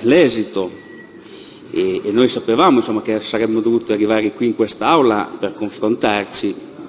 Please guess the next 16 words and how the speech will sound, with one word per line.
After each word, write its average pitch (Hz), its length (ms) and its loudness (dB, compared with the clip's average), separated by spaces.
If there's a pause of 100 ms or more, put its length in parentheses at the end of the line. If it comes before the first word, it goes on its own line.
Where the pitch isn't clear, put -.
(120)
credo 117 380 4
che 113 280 4 (840)
anche 127 280 2
in 117 100 0
quella 127 240 4
fase 107 460 -2
abbiamo 117 540 2 (540)
un 107 160 -2
po' 120 120 0
peccato - 760 2
di, 113 360 2 (280)
di 107 140 -4
poco 123 560 2
confronto, 110 600 0
anche 107 180 -2
se 107 160 -8